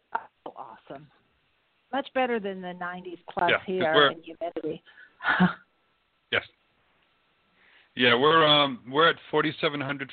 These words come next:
Speaker 2: feet up, so, um, it took some
Speaker 1: Uh-huh.
Speaker 2: adjusting after living in Florida for twenty-seven years.
Speaker 1: Right.
Speaker 2: And so, but, uh, daytime is, uh, mid-eighties, nighttime goes to about the low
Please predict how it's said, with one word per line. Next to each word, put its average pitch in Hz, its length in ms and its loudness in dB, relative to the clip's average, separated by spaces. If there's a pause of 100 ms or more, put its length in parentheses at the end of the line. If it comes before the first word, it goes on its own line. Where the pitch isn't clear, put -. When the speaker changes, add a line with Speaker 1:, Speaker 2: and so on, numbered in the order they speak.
Speaker 2:
feet 135 140 0
up, 139 240 2 (580)
so, 113 460 -4
um, 104 300 -10
it 107 120 -12
took 131 120 -2
some 214 100 4
Speaker 1:
Uh-huh. - 120 6
Speaker 2:
adjusting 120 540 2
after 107 240 -2
living 107 220 -2
in 101 140 -6
Florida 117 420 4
for 101 100 -2 (200)
twenty-seven 95 480 -4
years. 95 340 -2 (1300)
Speaker 1:
Right. 165 400 -4 (840)
Speaker 2:
And 101 240 -20
so, 104 120 0
but, 98 240 2
uh, 101 260 2 (120)
daytime 127 540 2
is, 113 200 -4 (120)
uh, 110 180 -2
mid-eighties, 123 840 0
nighttime 117 400 -6
goes 110 260 -6
to 110 80 -10
about 107 200 -4
the - 40 -16
low 104 140 -2